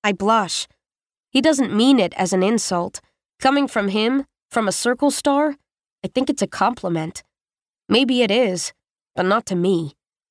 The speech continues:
I think of how I lost my temper back in the coffin room, how I pointed the spear when I yelled at Bishop and the others. Was I doing that to make things clear,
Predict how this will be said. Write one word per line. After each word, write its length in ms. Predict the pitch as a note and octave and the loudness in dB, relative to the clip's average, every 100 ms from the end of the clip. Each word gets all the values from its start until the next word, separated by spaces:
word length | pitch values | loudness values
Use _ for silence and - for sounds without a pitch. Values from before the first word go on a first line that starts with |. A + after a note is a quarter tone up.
| _ _ _ | _ _ _
I 60 | G3 | -8
think 260 | - C4+ B3+ | -2 0 0
of 100 | G3+ | 0
how 140 | G3+ | 0
I 60 | F#3+ | 2
lost 280 | G3+ G#3+ | 0 -2
my 140 | G#3 F#3 | -4 -4
temper 420 | - A#3+ A#3 F3+ | -2 -4 -2 -4
back 300 | F3 G#3 - | -4 -4 -4
in 80 | G3 | -4
the 40 | |
coffin 460 | - - A#3 - F#3 | -4 -2 -2 -2 -4
room, 300 | E3+ E3 D#3+ _ _ _ _ | -4 -4 -8 _ _ _ _
how 160 | B3+ A#3+ | 2 2
I 80 | |
pointed 440 | G#3+ - C#4+ C#4 G3 | 0 0 0 0 -2
the 60 | |
spear 460 | F#3+ - - C4 C4 | -4 -6 -4 0 0
when 140 | G3+ | 0
I 60 | F3+ | -2
yelled 360 | F3 G#3+ A#3+ G3+ | -2 0 0 -2
at 80 | - | -4
Bishop 380 | - C4+ - F#3 | 0 0 0 -2
and 100 | F#3 | 0
the 120 | F#3 | 2
others. 440 | G#3 A#3+ F3+ E3 - _ _ _ _ _ | 2 0 -4 -6 -10 _ _ _ _ _
Was 140 | A3 D4 | 0 2
I 80 | D4 | 0
doing 300 | A#3 C4+ C#4+ | 2 4 6
that 180 | C#4+ | 4
to 80 | C#4+ | 0
make 220 | G#3 B3 | -2 -2
things 320 | - B3+ A#3+ - | -2 -2 -2 -4
clear, 480 | - A3 A#3+ D4 | -2 0 2 0